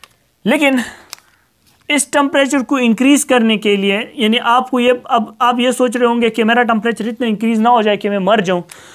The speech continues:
तो इसलिए कुछ टैबलेट्स देने पड़ते हैं, कुछ मेडिसिन लेने पड़ते हैं। और उस मेडिसिन का क्या नाम है? उसका नाम है एंटीपायरोजिन। एंटीपायरोजिन,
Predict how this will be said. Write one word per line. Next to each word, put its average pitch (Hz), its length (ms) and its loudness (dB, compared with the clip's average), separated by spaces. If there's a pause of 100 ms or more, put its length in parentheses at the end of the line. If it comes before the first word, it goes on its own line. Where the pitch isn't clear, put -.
(220)
तो - 100 2
इसलिए 254 720 2
कुछ - 520 -4 (200)
टैबलेट्स 240 600 -2 (180)
देने 202 260 0
पड़ते 185 320 -2
हैं, 190 180 -4
कुछ 233 240 -4
मेडिसिन 247 440 0
लेने 202 240 -2
पड़ते 180 320 -2
हैं। 202 240 -4 (340)
और 226 160 2
उस 262 260 -2
मेडिसिन 262 480 2
का 240 140 2
क्या 247 280 0
नाम 233 220 2
है? 202 280 0 (320)
उसका 240 360 -2
नाम 226 240 2
है 220 340 0
एंटीपायरोजिन। 196 1300 0 (680)
एंटीपायरोजिन, 170 880 0